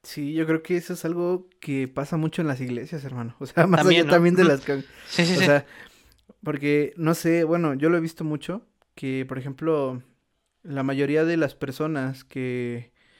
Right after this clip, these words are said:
Speaker 1: que reciben a Jesús, ¿no? Que no lo conocen y que ya en una edad, pues,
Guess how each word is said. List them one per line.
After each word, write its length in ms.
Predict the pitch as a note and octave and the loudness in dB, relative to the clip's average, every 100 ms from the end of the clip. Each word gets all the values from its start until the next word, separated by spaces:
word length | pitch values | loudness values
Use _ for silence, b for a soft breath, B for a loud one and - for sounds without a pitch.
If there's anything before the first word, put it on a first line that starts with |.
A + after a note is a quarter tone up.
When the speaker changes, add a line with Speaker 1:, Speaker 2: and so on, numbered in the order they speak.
| _ _ _ | _ _ _
Speaker 1:
que 360 | - C3 C3+ B2+ | -6 -4 -2 -4
reciben 380 | B2+ - D#3 D#3 | -6 -4 -4 -4
a 40 | |
Jesús, 420 | C3 B2 - D3+ C#3 | -6 -10 -8 -8 -8
¿no? 120 | D3+ | -8
Que 80 | D3 | -6
no 100 | C#3+ | -6
lo 100 | D3 | -6
conocen 420 | C3 C#3 D3+ C#3 | -6 -6 -4 -8
y 60 | C3 | -8
que 120 | B2+ | -10
ya 140 | C3+ | -6
en 100 | C#3 | -6
una 160 | C#3+ C#3 | -4 -4
edad, 300 | C3 C3 C3 _ | -4 -4 -8 _
pues, 320 | B2+ - | -18 -18